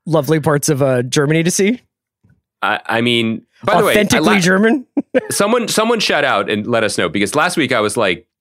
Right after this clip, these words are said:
Speaker 2: "Bravo production and locations for finding the part of Albuquerque that looked like Germany." This week they were not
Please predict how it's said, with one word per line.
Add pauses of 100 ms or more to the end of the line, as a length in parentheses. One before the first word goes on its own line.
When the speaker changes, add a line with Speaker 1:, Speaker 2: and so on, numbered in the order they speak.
Speaker 2:
"Bravo
production
and
locations
for
finding
the
part
of
Albuquerque
that
looked
like
Germany." (300)
This
week
they
were
not